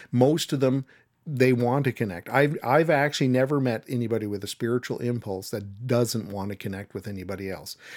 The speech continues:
Now, maybe if they were hurt for a short time, they, they'll come out and, and, and want to isolate themselves. But generally, after a little bit of a healing time, all of these people want to gather, and you can't stop them from doing it. What frustrates them is when they try and they make an effort and they can't.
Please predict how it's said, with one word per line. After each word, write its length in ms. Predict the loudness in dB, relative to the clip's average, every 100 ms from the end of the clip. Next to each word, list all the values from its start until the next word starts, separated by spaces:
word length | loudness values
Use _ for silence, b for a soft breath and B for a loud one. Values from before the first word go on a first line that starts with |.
| B
Now, 260 | 2 2 0
maybe 400 | 2 2 4 2
if 140 | 2
they 100 | 0
were 180 | 0 -2
hurt 300 | -2 -2 -2
for 160 | -6 -6
a 40 |
short 320 | -4 -4 -4
time, 320 | -8 -6 -4 -6
they, 140 | -6 -8
they'll 220 | -6 -6
come 180 | -6 -6
out 200 | -4 -6
and, 200 | -8 -10
and, 200 | -10 -10 -10
and 240 | -10 -8
want 240 | -8 -8
to 80 | -8
isolate 400 | -10 -8 -8 -10
themselves. 540 | -10 -10 -8 -8 -10 -12 B B B
But 160 | 2 4
generally, 480 | 4 4 4 4 2
after 380 | 0 -2 -2
a 60 | -2
little 200 | 0 -2
bit 140 | -4
of 120 | -4 -8
a 60 |
healing 360 | -8 -8 -8 -10
time, 340 | -10 -8 -10 -6
all 320 | 2 4 6
of 100 | 4
these 180 | 0 -4
people 360 | -6 -6 -6 -10
want 440 | -10 -8 -6 -8
to 60 | -8
gather, 400 | -8 -8 -8 -6
and 140 | -6
you 60 | -8
can't 360 | -8 -6 -6 -6
stop 320 | -6 -6 -8
them 100 | -10
from 200 | -10 -2
doing 260 | 0 0
it. 100 | -4
What 160 | -8 -12
frustrates 680 | -2 0 0 -2 -4 -4 -6
them 120 | -8
is 120 | -8
when 160 | -8 -10
they 120 | -10
try 360 | -4 0 0 -2
and 160 | -4
they 80 | -8
make 200 | -10 -10
an 80 | -2
effort 380 | 0 0 -2 -4
and 120 | -8
they 60 | -6
can't. 360 | -6 -6 -10